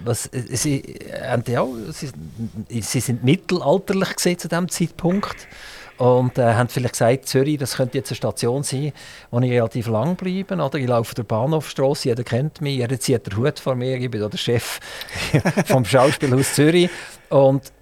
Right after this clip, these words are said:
siehe da, es kam anders. Wie, wie ist das so innerlich gewesen?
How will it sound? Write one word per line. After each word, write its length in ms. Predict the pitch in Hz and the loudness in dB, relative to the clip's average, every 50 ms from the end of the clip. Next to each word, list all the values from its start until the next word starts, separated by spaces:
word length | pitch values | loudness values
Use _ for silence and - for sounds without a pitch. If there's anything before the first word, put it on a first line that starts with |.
| _ _ - | _ _ -6
siehe 280 | - - - 139 139 | -2 2 4 4 6
da, 220 | 135 135 127 127 110 | 6 6 4 4 2
es 160 | 127 - - | 0 -2 -2
kam 320 | - - 110 110 120 95 | 0 2 2 2 2 2
anders. 500 | - 92 92 92 104 107 110 - - - | 0 0 2 2 0 -2 -4 -6 -6 -4
Wie, 220 | 110 131 - 135 127 | -4 -4 -2 -2 -2
wie 60 | 165 | -4
ist 180 | 180 - - 196 | -4 -4 -6 -8
das 140 | - - | -8 -4
so 200 | - 175 160 - - - - - - 131 | -4 -4 -4 -4 -6 -10 -16 -12 -6 -2
innerlich 380 | 131 143 165 175 175 170 - - | 0 2 2 2 0 0 -2 -2
gewesen? 320 | - 170 170 180 170 | -2 -2 0 -2 -2